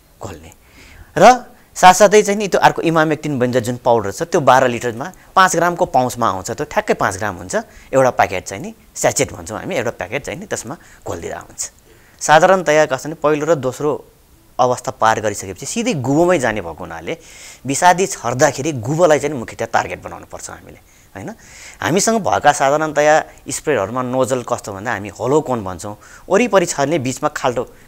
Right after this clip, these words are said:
खाली हुने खालको स्पेस हुने खालको नोजल हुन्छ। त्यसले गर्दाखेरि जुन यो जुन गुबोमा अलिकति चाहिँ छल्न जाने, पातहरू चाहिँ मजाले भिज्ने, तर गुबो चाहिँ नभिज्ने हुन्छ। त्यसकारण चाहिँ नि यदि हामीसँग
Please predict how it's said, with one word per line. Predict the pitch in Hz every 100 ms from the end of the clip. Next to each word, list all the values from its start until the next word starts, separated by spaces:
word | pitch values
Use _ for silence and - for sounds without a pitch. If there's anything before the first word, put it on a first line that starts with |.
| -
खाली | - 156
हुने | 113 87
खालको | - 98 -
स्पेस | - 113 -
हुने | 95 95
खालको | 95 85 135 131 104
नोजल | 127 104 82
हुन्छ। | 80 - - - - - -
त्यसले | 208 233
गर्दाखेरि | 196 180 180 202 233 - - - - 127
जुन | 165 214 - - - - - _ _ -
यो | 151 156 127
जुन | 131 127
गुबोमा | 180 196 175 170 208 -
अलिकति | 254 254 220
चाहिँ | 202 196
छल्न | - 170 156
जाने, | 117 90
पातहरू | - 190 196 185
चाहिँ | 196 127
मजाले | 107 107 113
भिज्ने, | 107 107 120 139 156 156 - - -
तर | 202 180
गुबो | 175 233
चाहिँ | 240 226
नभिज्ने | 170 139 110
हुन्छ। | 92 85 -
त्यसकारण | - 185 226 214 220
चाहिँ | 190 185
नि | 214 - - - -
यदि | 208
हामीसँग | 135 143 165 190 208